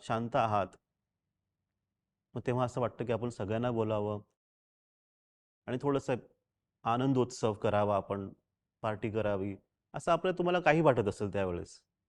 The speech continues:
पण दोन्ही अवस्था तुम्ही पाहिलात तर योग्यच आहेत, नॅचरल आहेत, स्वाभाविक आहे. त्याच्यावरती प्रश्न येण्याचं काहीच कारण नाही आहे. जेव्हा जे वाटतं ते तुम्ही करा.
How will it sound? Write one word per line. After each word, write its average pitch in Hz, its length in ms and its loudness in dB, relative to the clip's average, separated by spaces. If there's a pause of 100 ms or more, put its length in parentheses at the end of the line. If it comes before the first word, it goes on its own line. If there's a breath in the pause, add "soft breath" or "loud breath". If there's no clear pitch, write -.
(480)
पण 151 200 0
दोन्ही 120 300 4
अवस्था 143 380 2
तुम्ही 127 160 0
पाहिलात 95 600 -4 (520)
तर 160 60 -6
योग्यच 139 460 0
आहेत, 120 140 -2 (520)
नॅचरल 107 460 -4
आहेत, 123 160 -6
स्वाभाविक 113 500 0
आहे. 123 220 -4 (880)
त्याच्यावरती 170 460 2
प्रश्न 139 340 0
येण्याचं 165 280 0
काहीच 143 260 2
कारण 127 220 4
नाही 98 260 -2
आहे. 90 120 -10 (720)
जेव्हा 127 280 2
जे 170 140 0
वाटतं 156 360 2
ते 165 80 2
तुम्ही 131 240 0
करा. 95 260 -2